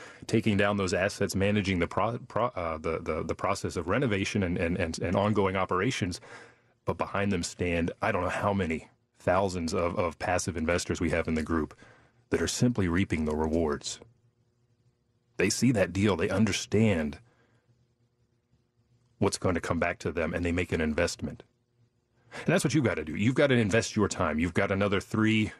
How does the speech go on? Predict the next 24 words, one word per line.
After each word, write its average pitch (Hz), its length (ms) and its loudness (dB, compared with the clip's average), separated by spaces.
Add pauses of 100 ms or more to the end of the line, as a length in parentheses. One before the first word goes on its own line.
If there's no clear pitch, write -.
four 107 240 2
months 101 300 0
ahead 101 200 0
of 87 120 -4
you 85 180 -2
in 92 140 0
this 90 240 -2
year. 90 260 2 (160)
Take 110 200 -2
the 117 60 0
time 110 240 2
now 80 320 0 (880)
and 110 80 -2
get 165 140 2
ready. 120 360 0 (580)
Get 107 160 0
prepared. 85 500 -2 (240)
We, 87 120 -2
we 95 100 2
just 95 180 -2
mentioned 95 340 2
the, 82 260 4
uh, 82 40 2
uh, 80 520 0